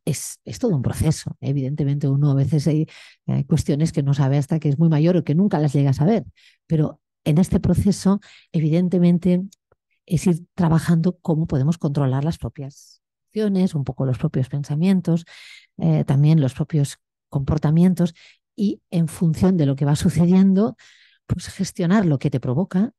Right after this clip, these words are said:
¿eh? Gestionar pues un poco esa rabia, ¿no? Porque uno se da cuenta que no es muy bueno, eh, en alguna de actividades deportivas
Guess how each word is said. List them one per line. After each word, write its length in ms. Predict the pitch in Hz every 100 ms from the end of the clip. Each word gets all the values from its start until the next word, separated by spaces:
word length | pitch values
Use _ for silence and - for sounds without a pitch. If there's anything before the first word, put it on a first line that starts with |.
| _
¿eh? 160 | 156 175
Gestionar 500 | 160 156 151 131 156
pues 340 | - 131 - - -
un 180 | 165
poco 380 | 170 214 - 156 139 156 - - -
esa 440 | 160 - 156 147
rabia, 460 | 139 196 185 180 160
¿no? 200 | 180 240
Porque 260 | 170 -
uno 160 | 165 170
se 160 | 165 170
da 120 | 160
cuenta 480 | 185 170 175 165 165
que 200 | 170 160
no 360 | 160 175 190
es 220 | 175 180
muy 240 | 180 170 170
bueno, 460 | 151 180 175 170 - - _ _ _
eh, 320 | 180 170 165 170
en 680 | 180 170 170 175 170 170 165
alguna 320 | 160 180 180
de 80 | 180
actividades 720 | 170 - 175 170 165 165 170
deportivas 680 | 170 170 170 202 190 240